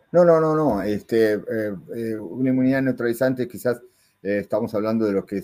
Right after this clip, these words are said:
nosotros llamamos, eh, inmunidad estéril, es decir, que animales vacunados con, con el vi-, con esta vacuna, cuando se le hace el challenge con el virus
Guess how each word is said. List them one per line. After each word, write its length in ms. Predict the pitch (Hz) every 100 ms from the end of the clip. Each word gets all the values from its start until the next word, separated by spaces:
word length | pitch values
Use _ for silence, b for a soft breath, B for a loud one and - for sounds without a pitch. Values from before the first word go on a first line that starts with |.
| -
nosotros 420 | 107 90 110 101
llamamos, 540 | 98 98 101 101 - -
eh, 360 | 95 90 90 82 80 _ _ _ -
inmunidad 340 | 98 101 107 107
estéril, 540 | - 123 101 85 87
es 100 | 90
decir, 400 | 95 - 98 - _ _ _ _ _ _ _ _ _
que 100 | -
animales 320 | 110 117 127 127
vacunados 520 | 123 120 123 123 117
con, 320 | 113 110 90
con 220 | - 104
el 120 | 104
vi-, 160 | 101 98
con 200 | 110 101
esta 200 | 110 107
vacuna, 580 | 107 107 135 123 120 - _ -
cuando 280 | 95 98 92
se 140 | 101
le 140 | 104
hace 200 | 110 110
el 60 | 101
challenge 560 | - 117 117 107 104 - -
con 160 | 98 98
el 100 | 98
virus 460 | 110 107 95 _